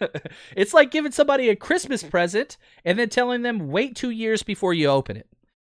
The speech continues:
Jerick McKinnon, and, you know, for the people I do dynasty and fantasy stuff for Eat Sleep Fantasy as well, just finished up a draft yesterday, and I took Jerick McKinnon with my second to last pick.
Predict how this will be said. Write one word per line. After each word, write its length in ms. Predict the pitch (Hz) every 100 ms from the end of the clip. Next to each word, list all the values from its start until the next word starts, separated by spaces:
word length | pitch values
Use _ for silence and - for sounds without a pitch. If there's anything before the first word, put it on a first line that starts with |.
| _ _
Jerick 380 | - 190 294 -
McKinnon, 500 | 240 - 175 113 101
and, 500 | 131 139 139 131 - _ _ -
you 60 |
know, 120 | 160 147
for 140 | 156
the 60 | 143
people 280 | 208 202
I 100 | 185
do 400 | 156 170 180 165
dynasty 760 | 139 151 165 170 - 165 170 156
and 240 | 123 113
fantasy 480 | - 165 170 165 156
stuff 260 | - 160 156
for 120 | 190
Eat 140 | 139
Sleep 200 | - 147
Fantasy 380 | - 147 135 135
as 120 | 117
well, 340 | 120 139 139 - - -
just 300 | - 170 202
finished 400 | - 196 208 -
up 160 | 151 139
a 40 |
draft 440 | 123 139 151 - 117
yesterday, 720 | 117 165 - 107 101 107 160 _ - _ _ _ -
and 120 | 120
I 120 | 147
took 340 | 233 - 160 -
Jerick 240 | 147 160
McKinnon 520 | - - 196 220 165
with 140 | 147 131
my 120 | 147
second 320 | - 156 170
to 80 | 160
last 280 | 151 151 -
pick. 340 | 175 196 _